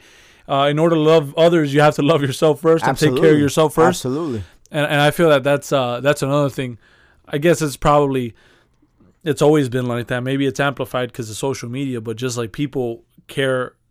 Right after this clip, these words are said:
Speaker 1: They don't really care, but they, they act as if they care so much about the, the issue, but, like, you don't even got your shit together. So what are you gonna do anyway?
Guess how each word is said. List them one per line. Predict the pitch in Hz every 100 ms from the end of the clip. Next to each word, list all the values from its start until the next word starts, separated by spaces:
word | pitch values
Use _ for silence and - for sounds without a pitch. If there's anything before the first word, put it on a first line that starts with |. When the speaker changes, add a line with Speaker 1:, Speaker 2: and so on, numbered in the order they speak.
| _ _ _ _ _ _ - -
Speaker 1:
They | 185 202
don't | 226 185
really | 196 147
care, | - 120 107 - _ -
but | 143 151
they, | 143 123 _ _ _ 135
they | 147 139 143 _ _ _ -
act | 175 175 170
as | 147 135
if | 127
they | 135 131
care | 151 143
so | 123 - 156
much | 147 147 131 - -
about | 143 127 123
the, | 135 131
the | 127 127 143
issue, | - 127 113 _ _ _ _ -
but, | 127
like, | 120 110 _ _ -
you | 147
don't | 151
even | 143
got | 139 139
your | 127
shit | - 139
together. | 120 117 113 113
So | - 117 113 _ _ _ _ -
what | 139
are |
you | 143 123
gonna | 113
do | 110 120
anyway? | 107 98 95